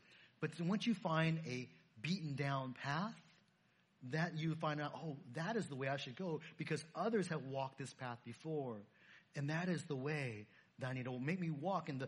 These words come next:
the pathways. Don't just let me wander off into the woods, deeper into the forest.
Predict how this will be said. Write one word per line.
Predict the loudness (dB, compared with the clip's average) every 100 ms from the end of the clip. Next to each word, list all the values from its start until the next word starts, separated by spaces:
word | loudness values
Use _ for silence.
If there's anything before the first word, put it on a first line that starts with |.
| -2 -2
the |
pathways. | 0 2 2 2 2
Don't | 2 0
just | 0
let | 2
me | 2
wander | 2 4 6 6 6 6
off | 4 4
into | 0
the | 0
woods, | 2 4 4 2 -8 0
deeper | 2 4 2
into | 2
the | 2
forest. | 4 6 4